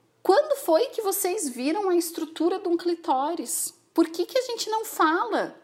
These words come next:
sobre a genitália feminina? Por que que a gente não permite que mulheres se deem prazer e façam sexo consigo mesmas,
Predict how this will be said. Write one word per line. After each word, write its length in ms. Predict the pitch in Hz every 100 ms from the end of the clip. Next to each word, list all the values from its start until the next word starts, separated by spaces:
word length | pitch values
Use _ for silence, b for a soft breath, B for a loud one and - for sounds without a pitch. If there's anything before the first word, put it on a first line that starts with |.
| _ b b b
sobre 680 | - - 302 277 285 302 294
a 80 | -
genitália 720 | 277 294 320 320 294 370 427
feminina? 800 | - 311 285 262 294 440 349 175 - _ _
Por 80 | -
que 140 | 330 508
que 100 | 587
a 40 |
gente 340 | 571 571 -
não 180 | 466 440
permite 640 | 440 392 320 311 571 - 320
que 160 | -
mulheres 720 | 269 254 240 220 214 214 - - _ -
se 260 | - -
deem 320 | 233 226 233 240
prazer 540 | 226 214 214 214 220
e 60 | 220
façam 440 | - 220 226 220
sexo 560 | 226 - 208 208 - 240
consigo 460 | - 226 - 196
mesmas, 640 | 220 226 240 254 214 190